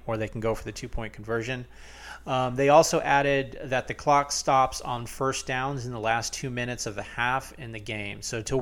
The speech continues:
reward continually get that first down in those last couple of minutes, it allows you, you know, the team to move down the field and potentially,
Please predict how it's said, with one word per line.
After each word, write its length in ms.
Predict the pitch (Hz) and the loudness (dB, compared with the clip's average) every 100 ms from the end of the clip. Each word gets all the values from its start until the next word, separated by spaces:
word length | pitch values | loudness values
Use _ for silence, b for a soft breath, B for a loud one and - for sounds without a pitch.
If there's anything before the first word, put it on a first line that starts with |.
| 123 | 0
reward 800 | 127 135 120 135 156 147 131 117 B B B | 2 2 2 4 6 6 4 -2 B B B
continually 540 | - 135 143 139 131 117 | -6 -2 0 0 0 -2
get 180 | 123 - | -2 2
that 180 | 120 | 0
first 300 | - 127 120 | 2 0 0
down 260 | - 120 117 | 0 2 2
in 100 | 113 | 0
those 220 | 113 110 | -4 -2
last 320 | 120 113 110 - | 2 2 2 -2
couple 260 | 131 123 | -4 -4
of 60 | 113 | -4
minutes, 340 | 117 113 107 | -4 -4 -6
it 80 | 110 | -6
allows 420 | 110 113 113 107 | -4 0 0 -2
you, 280 | 117 107 107 | -4 -6 -6
you 120 | 123 110 | -8 -8
know, 200 | 104 104 - - - | -8 -10 -18 -18 -12
the 80 | 110 | -8
team 320 | - 120 110 | -4 -4 -4
to 80 | 107 | -4
move 320 | 110 117 104 | -2 -2 0
down 320 | 110 110 107 | 0 0 -2
the 80 | 104 | -6
field 520 | - 117 113 110 107 | -6 -4 -2 -2 -4
and 120 | 101 | -4
potentially, 720 | 107 - 113 107 110 104 101 | -4 -4 -6 -6 -6 -6 -8